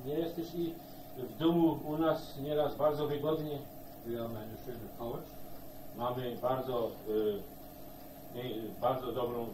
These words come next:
Speaker 1: piękną leżankę,
Speaker 2: Couch.
Speaker 1: wersalkę.
Speaker 2: Wir haben schöne Sessel.
Speaker 1: Mamy, y, piękne fotele.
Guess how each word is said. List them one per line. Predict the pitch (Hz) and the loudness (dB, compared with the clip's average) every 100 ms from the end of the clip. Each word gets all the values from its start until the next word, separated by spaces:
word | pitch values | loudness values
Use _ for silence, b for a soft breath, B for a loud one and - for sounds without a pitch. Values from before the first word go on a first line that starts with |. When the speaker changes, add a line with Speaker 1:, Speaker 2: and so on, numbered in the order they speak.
| - - | -8 -2
Speaker 1:
piękną | 135 127 120 | -2 0 0
leżankę, | 113 107 147 156 147 139 131 - - - - - - - - | 2 4 6 4 2 -2 -4 -8 -12 -12 -12 -12 -12 -14 -4
Speaker 2:
Couch. | 139 - | -2 2
Speaker 1:
wersalkę. | 135 139 151 131 127 131 120 - - - - | 2 2 2 2 2 -2 -6 -6 -12 -12 -6
Speaker 2:
Wir | 120 | -4
haben | 120 117 107 131 | -2 -2 -4 -6
schöne | 113 98 | -6 -6
Sessel. | 95 110 117 147 175 170 - - - - | -4 -4 -2 -2 -2 -4 -12 -12 -12 -10
Speaker 1:
Mamy, | 110 113 | -4 -2
y, | 107 - - 107 101 - | -2 -4 -6 -4 -4 -6
piękne | 117 - 110 | -8 -6 -4
fotele. | - 104 147 151 143 | -4 4 6 8 6